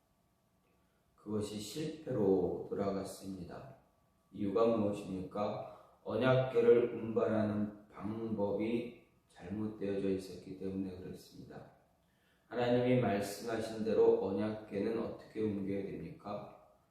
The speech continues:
레위인들이 어깨에 메고 옮겨야 했습니다. 그런데 다윗은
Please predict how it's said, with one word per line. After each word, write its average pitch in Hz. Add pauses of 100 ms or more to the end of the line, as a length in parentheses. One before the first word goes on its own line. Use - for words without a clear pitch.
(320)
레위인들이 98 (680)
어깨에 104
메고 98
옮겨야 104
했습니다. -
그런데 - (360)
다윗은 -